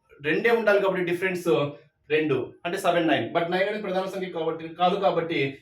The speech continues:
ఇది కూడా కాదు. So ఆన్సర్ ఫైవ్. అంటే దానికి అంత డెప్త్‌గా అడుగుతున్నాడు. అంటే డైరెక్ట్‌గా అనేది టెట్లో అడిగాడు బిట్టు మొన్న. రీసెంట్ టెట్ బిట్లో. అంటే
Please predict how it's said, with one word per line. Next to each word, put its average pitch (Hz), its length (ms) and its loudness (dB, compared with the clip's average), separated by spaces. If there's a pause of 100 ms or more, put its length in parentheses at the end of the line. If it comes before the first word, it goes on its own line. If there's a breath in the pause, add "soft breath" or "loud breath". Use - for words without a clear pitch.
ఇది 180 160 -2
కూడా 214 200 -2
కాదు. 127 380 -4
So 156 60 -4
ఆన్సర్ 165 320 -2 (160)
ఫైవ్. 127 180 0 (260 loud breath)
అంటే 247 140 -4
దానికి 208 680 0 (320 loud breath)
అంత 233 260 0
డెప్త్‌గా 247 340 0
అడుగుతున్నాడు. 214 600 -2 (220)
అంటే 180 240 -4
డైరెక్ట్‌గా 240 340 -2
అనేది 196 220 0
టెట్లో 196 320 2
అడిగాడు 185 280 4
బిట్టు 165 200 -2
మొన్న. 135 300 -2 (680)
రీసెంట్ 220 460 -2
టెట్ 170 180 -2
బిట్లో. 147 420 -2 (300 loud breath)
అంటే 254 340 -2